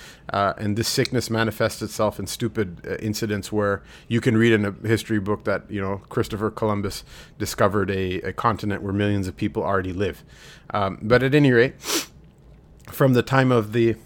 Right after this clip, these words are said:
Achaemenid First Persian Empire in, like, way old antiquity, um, they had, uh, an advanced enough understanding of mathematics and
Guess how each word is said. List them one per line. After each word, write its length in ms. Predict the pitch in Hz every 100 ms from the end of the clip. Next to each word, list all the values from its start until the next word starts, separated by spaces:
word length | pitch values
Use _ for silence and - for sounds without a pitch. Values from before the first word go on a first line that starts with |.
| - -
Achaemenid 720 | 110 117 - 139 135 120 95
First 320 | - 123 -
Persian 320 | 131 120 113
Empire 500 | 101 113 117 95 92
in, 160 | - 101
like, 160 | 101
way 600 | 110 110 123 113 104 - -
old 240 | 127 113
antiquity, 600 | 101 95 117 - 98 87 - - - - - -
um, 520 | 101 95 90 87 - - - - - - - - - - -
they 260 | 117 120 123
had, 420 | - 127 120 104 - - - -
uh, 160 | 104 - -
an 200 | - 117 -
advanced 560 | 123 101 123 127 - -
enough 560 | 120 117 113 - - - - - - -
understanding 600 | 123 120 - 123 113 110
of 60 | 107
mathematics 760 | 110 - 113 110 107 101 - - -
and 300 | 101 104 101